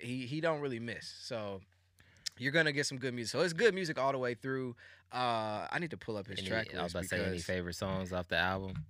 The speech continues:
Speaker 1: Yes. Um, and let me, hold on. Let me
Speaker 2: Well, while you look that up,
Speaker 1: Yeah, let me get
Speaker 2: I thought it was a solid album.
Speaker 1: I have more, I have more
Speaker 2: Um,
Speaker 1: feedback too, but yes,
Speaker 2: okay.
Speaker 1: go ahead. I'm gonna
Speaker 2: Yeah,
Speaker 1: let
Speaker 2: I
Speaker 1: you
Speaker 2: thought it was a solid album. Um,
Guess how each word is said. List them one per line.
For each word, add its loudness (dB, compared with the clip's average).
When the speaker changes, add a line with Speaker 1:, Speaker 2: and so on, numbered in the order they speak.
Speaker 1:
Yes. -4
Um, -8
and -8
let -12
me, -12
hold -16
on. -18
Let -18
me -16
Speaker 2:
Well, -2
while 6
you 2
look 2
that 4
up, 2
Speaker 1:
Yeah, -8
let -12
me -14
get -16
Speaker 2:
I 12
thought 8
it 6
was 2
a 0
solid 6
album. 8
Speaker 1:
I -6
have 2
more, -2
I 8
have 8
more 4
Speaker 2:
Um, 2
Speaker 1:
feedback -2
too, -8
but -10
yes, -8
Speaker 2:
okay. 2
Speaker 1:
go 0
ahead. -4
I'm -12
gonna 0
Speaker 2:
Yeah, 8
Speaker 1:
let 6
Speaker 2:
I 12
Speaker 1:
you 6
Speaker 2:
thought 10
it 6
was 4
a -2
solid 6
album. 8
Um, 2